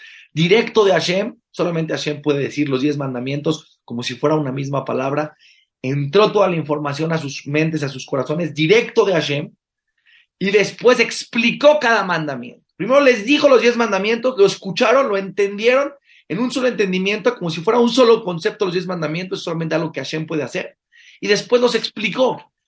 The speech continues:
pero les explicó directo de su boca solamente dos, porque después de los primeros dos mandamientos que escucharon directo del creador del universo, fue tan fuerte el impacto,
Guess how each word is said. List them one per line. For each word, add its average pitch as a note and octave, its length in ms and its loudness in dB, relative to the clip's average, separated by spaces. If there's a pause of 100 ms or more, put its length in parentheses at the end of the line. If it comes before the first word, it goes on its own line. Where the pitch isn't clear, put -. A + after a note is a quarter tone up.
pero F#3 160 0
les F#3 160 -2
explicó A3+ 680 -2
directo G3+ 520 0
de A3 100 6
su F#3+ 180 -4
boca A3 440 2
solamente A#3 520 -2
dos, A3+ 380 -6 (280)
porque F3 220 -6
después F#3 300 2
de C4+ 60 -6
los A#3+ 140 2
primeros A3+ 260 0
dos A3+ 160 2
mandamientos G#3 580 -6
que - 80 -14
escucharon A3 600 0
directo A3+ 500 2
del F#3 180 4
creador G3 280 6
del G#3 100 4
universo, E3 540 -2 (520)
fue B3 180 2
tan C4 340 -2
fuerte B3+ 380 4
el A3 100 0
impacto, G3 720 0